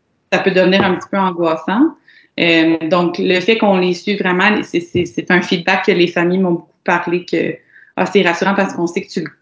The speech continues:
que tu le connais bien, que tu connais bien notre fils, tu connais bien notre fille, tu connais bien son histoire. » Donc, euh, évidemment,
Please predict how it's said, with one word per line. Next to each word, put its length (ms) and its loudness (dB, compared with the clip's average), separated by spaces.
que 120 2
tu 200 -4
le 80 -6
connais 280 4
bien, 420 0
que 100 -6
tu 160 -12
connais 220 2
bien 140 2
notre 220 0
fils, 220 0
tu 60 -20
connais 260 2
bien 260 4
notre 140 0
fille, 460 4
tu 60 -20
connais 220 4
bien 100 4
son 260 0
histoire. » 500 2
Donc, 180 0
euh, 120 2
évidemment, 500 2